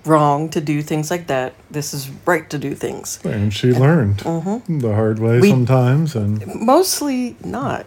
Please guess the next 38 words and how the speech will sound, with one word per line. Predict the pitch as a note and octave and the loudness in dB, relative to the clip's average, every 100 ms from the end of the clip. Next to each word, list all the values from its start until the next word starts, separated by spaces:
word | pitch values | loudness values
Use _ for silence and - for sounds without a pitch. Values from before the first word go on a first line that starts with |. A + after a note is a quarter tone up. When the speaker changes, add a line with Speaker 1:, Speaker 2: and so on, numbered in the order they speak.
| - | -8
Speaker 2:
the | C3+ | -2
normal | C#3 D3 A2+ G2+ | 0 0 0 0
way | G2 F#2 E2+ | 0 -2 -6
sometimes. | - G#2+ | -10 0
Speaker 1:
Because | A#3 A3 G#3+ | 2 2 2
we | G#3 G#3+ | 2 0
told | - A#3 C4 B3+ | 0 2 2 2
her | F#3+ - | -2 2
everything | F#3+ F#3+ F#3+ F3 E3 D#3+ | 0 0 -2 -2 -2 -2
from | E3 D#3 | -2 -2
the | |
get-go. | D3+ - A2+ C3+ - | -2 -6 -6 -8 -8
Speaker 2:
Mm-hmm. | B2 A#2 B2 D#3+ | -8 -6 -4 0
Speaker 1:
We | G3 G3 | 0 2
didn't | A#3 G#3+ - | 0 0 -4
hide | - G3 G3 F3 | 0 2 2 0
and | D#3+ C#3 | -2 -4
say, | D#3 - | -6 2
"Oh, | F#3+ E3 - - - - _ | 4 4 -2 -16 -18 -20 _
you're | D3+ | -8
too | G3+ F3 | -6 -4
young. | D3+ D3+ D3+ C3+ | 0 0 0 -2
You | C#3+ | -6
can't | D#3 F3 - | -4 -6 -4
learn | C#3+ D#3 | -2 -2
about | D3+ - - | 0 -4 -4
sex | D#3 E3+ - | -6 -6 -8
yet." | B2+ - - - - - - - | -6 -6 -8 -20 -20 -20 -18 -2
And, | F#3 E3+ E3+ | 2 2 2
you | F#3 | 4
know, | E3 | 4
stupid | E3 - G#3+ G3+ - | 2 0 -2 0 -2
shit | - - | -2 0
like | E3+ D3+ | -2 0
that. | G3+ E3 - D#3 | -2 -2 -4 -4
We | G3 | -4
told | - C4 C#4 G3 | 2 4 4 2
them | F#3 F#3 | 2 2